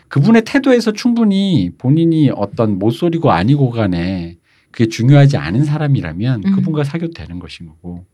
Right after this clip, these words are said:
Speaker 1: 그게 보일 거라는 거죠. 내 봐-, 내 보기에는.
Speaker 2: 이게 이런 관계나 어떤 접촉 이런 거 말고
Speaker 1: 음.
Speaker 2: 차치하고요. 연애를 시작하게 되면은 되게 즐거우실 것 같아요.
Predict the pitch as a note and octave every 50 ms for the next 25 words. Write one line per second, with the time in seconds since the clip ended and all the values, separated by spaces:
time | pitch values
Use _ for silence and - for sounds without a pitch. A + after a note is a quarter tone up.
0 | _ _ _ _ - D3 C#3 - A2+ A#2+ C3+ C3+ C3 A2+ G#2 G#2 B2+ C#3+ C#3 C#3
1 | - D#2+ D#2 D#2 D2+ D#2+ D#2 _ - F#2 F2+ E2+ E2 D#2+ - D#2+ D2+ D#2 D#2 D2+
2 | - _ _ _ _ - G3+ - A3+ G#3 G3 G#3 G#3 G#3 G3+ G3+ G3+ G#3 G3 E3+
3 | D#3+ D#3 _ _ _ _ _ - - F3 F3+ - C4 B3+ A3+ F#3+ F3+ F3+ F3 D#3
4 | D3+ D3+ - D#3+ D3+ C#3+ - - D3 _ - - A#3 F3+ - D#3+ E3+ F#3 F#3 F3+
5 | - - - C#3+ D#3 - F3+ D3+ D3 - _ - F#2+ E2+ C#4 C#4 - - D4 C#4+
6 | C#4 - - F3 E3+ E3+ D#3+ D3+ - _ _ _ _ _ _ - E3+ F3+ A3 C4
7 | C4+ B3+ - - F4+ E4+ - D#4+ D4 C#4+ - G#3 F3 E3+ F3 F3 E3+ F#3 G3 F#3+
8 | D#3 D3+ - - C4 - E4+ - - F#3 F3+ - D4+ D#4+ - - - - - -
9 | C#3+ _ - - C#3+ D3 D3